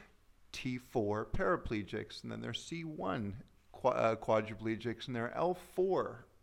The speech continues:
you know, that are paraplegics. And we're vastly different, right? I'm an incomplete, meaning I, you know, I have more finger function than somebody that's a C six does.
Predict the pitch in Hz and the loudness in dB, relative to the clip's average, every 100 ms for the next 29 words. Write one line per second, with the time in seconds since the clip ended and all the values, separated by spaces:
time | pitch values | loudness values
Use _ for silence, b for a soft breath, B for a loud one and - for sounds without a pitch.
0 | - 139 120 113 104 110 107 107 139 113 | -8 -4 2 2 2 0 0 -4 0 0
1 | 101 117 107 117 - - B B B B | 0 -6 -6 -8 -12 -18 B B B B
2 | B 123 143 180 123 107 104 131 135 - | B 2 6 4 2 -2 4 4 4 -2
3 | 123 101 - - - - - - - - | -4 -4 -8 -10 -16 -18 -20 -20 -20 -20
4 | - 110 104 113 151 - 135 135 147 143 | -10 -2 0 0 -4 -2 0 0 -2 -2
5 | 147 - 131 - 165 127 - 131 113 120 | -4 -6 -8 0 0 0 -4 -4 0 0
6 | 113 107 117 107 - 117 113 113 110 113 | 0 0 -2 -6 -8 -4 -2 -2 -2 -4
7 | 113 110 120 127 156 139 139 143 135 143 | -6 -4 -2 -2 -2 -4 -2 -4 -4 -8
8 | 135 131 135 135 139 143 139 - 156 - | -8 -6 -4 -2 -2 -4 -10 -10 -6 -4
9 | 175 - 104 101 - | -6 -2 0 0 -4